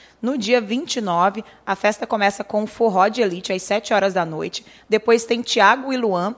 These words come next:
às oito e meia da noite. E às dez horas da noite tem Bárbara Deluxe.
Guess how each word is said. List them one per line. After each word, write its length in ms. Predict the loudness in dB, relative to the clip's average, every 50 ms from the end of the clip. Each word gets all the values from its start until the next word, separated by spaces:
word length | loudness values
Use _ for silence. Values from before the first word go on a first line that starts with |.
| -4 -2
às 220 | 0 0 0 0
oito 220 | -4 -4 -4 -4 -6
e 40 | -4
meia 220 | -2 0 0 0
da 100 | 0 0
noite. 400 | -2 -2 -6 -6 -6 -8 -10 -14 -16 -20 -20 -16 _ 2
E 100 | 2 2
às 140 | 2 4
dez 280 | 4 4 4 4 4 4
horas 220 | 2 2 2 2
da 140 | 2 0 0
noite 320 | 0 -4 -6 -6 -6 -6 -6
tem 160 | -6 -2 0
Bárbara 480 | 2 2 2 2 0 0 0 0 0
Deluxe. 640 | 2 0 0 0 0 -2 -4 -6 -8 -14 -16 -16 -18